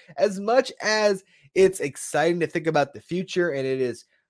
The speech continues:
great to no longer have to think about the present when it comes to twenty twenty-three New York Mets baseball, this is our last chance to recap actual baseball being played for some time. So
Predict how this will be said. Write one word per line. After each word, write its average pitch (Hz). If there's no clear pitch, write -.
great 123
to 151
no 135
longer 147
have 143
to 127
think 143
about 131
the -
present 135
when 135
it 123
comes 127
to 123
twenty 151
twenty-three 147
New 143
York 143
Mets 139
baseball, 160
this 226
is 233
our 247
last 190
chance 190
to 175
recap 160
actual 175
baseball 156
being 131
played 110
for 123
some 120
time. 104
So 202